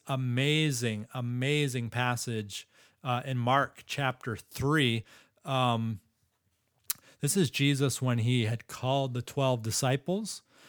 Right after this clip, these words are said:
And, uh, Mark makes this awesome statement. It says in verse thirteen, Mark three, verse thirteen,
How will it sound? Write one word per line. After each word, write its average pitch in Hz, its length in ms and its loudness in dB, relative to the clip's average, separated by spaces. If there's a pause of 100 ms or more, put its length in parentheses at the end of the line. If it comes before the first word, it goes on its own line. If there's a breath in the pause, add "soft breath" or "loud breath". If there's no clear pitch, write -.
(420 soft breath)
And, 123 380 4
uh, 123 80 4
Mark 143 380 4
makes 160 360 2
this 135 240 2 (360)
awesome 131 480 2
statement. 117 540 -2 (220 loud breath)
It - 60 -16
says 180 180 4
in 170 80 2
verse 151 240 2
thirteen, 143 420 2
Mark 135 380 4
three, 143 380 2
verse 139 260 2
thirteen, 135 560 0